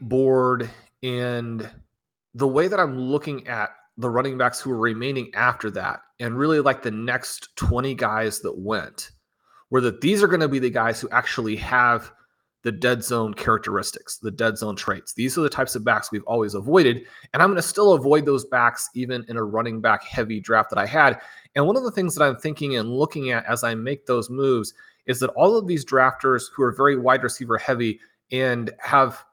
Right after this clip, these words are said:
rosters that in many cases are better than mine structurally, the issue that they're gonna then have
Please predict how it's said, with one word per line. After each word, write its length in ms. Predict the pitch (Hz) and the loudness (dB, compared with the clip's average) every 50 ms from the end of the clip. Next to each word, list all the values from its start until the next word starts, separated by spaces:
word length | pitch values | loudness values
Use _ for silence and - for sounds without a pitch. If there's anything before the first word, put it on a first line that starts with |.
| _ _ _ _ _ _ _ _ _ _ _ | _ _ _ _ _ _ _ _ _ _ _
rosters 520 | - 123 131 143 160 - - - 160 139 - | -6 0 2 2 2 2 2 -2 -2 0 0
that 200 | 143 120 - 131 | -2 -2 -2 -4
in 180 | 127 123 123 | -4 -4 -4
many 180 | 135 156 185 185 | -4 -2 -2 -2
cases 560 | 180 - - 151 139 - - 139 135 120 - - | -4 -4 -8 -8 -8 -6 -4 -4 -4 -4 -4 0
are 220 | 110 113 113 101 - _ | 0 0 0 -2 -4 _
better 240 | 156 170 190 196 | 0 4 4 4
than 180 | 180 160 156 143 | 4 2 -2 -2
mine 520 | 135 127 127 123 123 123 120 117 113 110 117 | 0 0 2 2 2 0 -2 -4 -6 -8 -10
structurally, 920 | - - - - - - 160 165 170 - - - 131 120 110 110 107 101 98 - _ _ _ _ _ _ _ _ _ _ _ _ _ | -12 -14 -14 -14 -4 2 2 2 2 2 -4 -4 -4 -2 -2 -2 -2 -4 -4 -8 _ _ _ _ _ _ _ _ _ _ _ _ _
the 160 | 131 127 - | -8 0 0
issue 220 | 220 262 - 285 | 0 2 2 2
that 200 | 233 214 196 202 | 4 4 4 4
they're 120 | 170 160 156 | 2 2 2
gonna 200 | 156 143 139 127 | 4 0 0 0
then 260 | 107 113 135 135 120 | 0 2 0 2 2
have 640 | 104 - - - 139 127 110 104 95 92 - - | -2 -6 0 2 4 6 6 6 4 2 -2 -6